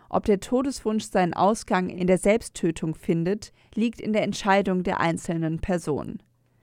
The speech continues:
Der Mensch muss sich in seinem Handeln vor Gott und sich selbst rechtfertigen. Die Bibel kennt die Selbsttötung und verurteilt sie nicht allgemein,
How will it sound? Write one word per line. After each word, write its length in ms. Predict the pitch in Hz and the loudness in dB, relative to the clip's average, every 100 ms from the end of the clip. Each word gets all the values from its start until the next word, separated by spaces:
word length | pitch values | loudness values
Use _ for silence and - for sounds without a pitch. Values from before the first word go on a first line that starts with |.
| _ _ - - | _ _ -4 4
Der 120 | 185 | 6
Mensch 420 | 185 196 240 - | 6 4 0 -2
muss 180 | 208 214 | 0 0
sich 180 | 226 208 | -2 -4
in 120 | 180 | -2
seinem 400 | 185 185 180 - | 0 0 -2 0
Handeln 380 | 190 202 208 190 | 0 2 0 -2
vor 240 | - 170 | -2 2
Gott 320 | 180 202 - - - - | 4 2 0 -14 -20 -10
und 300 | - 220 208 | -2 -2 0
sich 180 | 214 - | -2 0
selbst 440 | 175 156 - - | 2 2 -2 -10
rechtfertigen. 800 | 185 - - 190 - - - - - _ _ _ _ - | -8 -10 -8 -6 -6 -8 -12 -14 -16 _ _ _ _ -2
Die 100 | 196 | 0
Bibel 320 | 208 240 254 | 2 2 0
kennt 380 | - 247 247 - | -2 0 0 -4
die 60 | |
Selbsttötung 840 | 185 170 170 - - 185 - 185 175 | 0 2 2 0 0 2 2 -4 -4
und 200 | - 185 | -4 -4
verurteilt 680 | - 123 208 - 240 202 | -2 2 2 2 -2 -2
sie 140 | - 190 | -2 -2
nicht 200 | 185 - | -2 0
allgemein, 800 | 160 175 180 180 170 160 - | 0 0 0 0 0 -2 -6